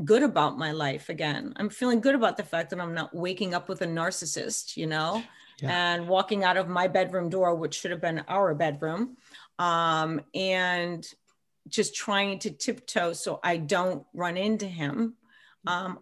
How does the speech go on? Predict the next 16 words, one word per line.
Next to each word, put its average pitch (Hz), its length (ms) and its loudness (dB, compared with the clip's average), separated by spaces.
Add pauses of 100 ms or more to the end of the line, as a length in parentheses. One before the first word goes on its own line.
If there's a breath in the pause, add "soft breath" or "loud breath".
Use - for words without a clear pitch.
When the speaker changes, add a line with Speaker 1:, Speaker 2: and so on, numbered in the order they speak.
Speaker 1:
I'm 226 200 2
in 220 100 6
my 220 180 4
own 226 200 2
space. - 640 -4 (100)
I 208 140 6
don't 240 220 2
have 233 320 0
to 226 100 0
wait 208 400 0
for 202 400 0
a 214 80 2
phone 202 340 -4
call 208 420 4
or 185 200 -2
f-, - 160 -20